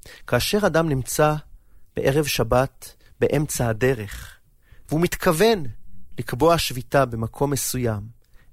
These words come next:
עצם הכוונה כבר מחשיבה את אותו המקום כמקום השביתה, ואנחנו סופרים את אלפיים האמה של התחום ממקום זה ואילך,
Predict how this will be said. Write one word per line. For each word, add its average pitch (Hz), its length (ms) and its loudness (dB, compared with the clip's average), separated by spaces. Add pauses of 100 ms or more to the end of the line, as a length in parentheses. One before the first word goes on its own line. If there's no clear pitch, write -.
עצם 226 400 2
הכוונה 143 540 0 (600)
כבר 170 280 4
מחשיבה 143 640 0 (160)
את 131 100 -6
אותו 156 280 2
המקום 127 540 -2 (380)
כמקום 127 420 -2
השביתה, 117 500 -2 (680)
ואנחנו 131 300 0
סופרים 214 440 0
את 226 120 -2
אלפיים 165 420 2
האמה 131 300 0
של 131 200 -4
התחום 190 480 -2 (460)
ממקום 127 480 2
זה 151 220 2
ואילך, 131 680 0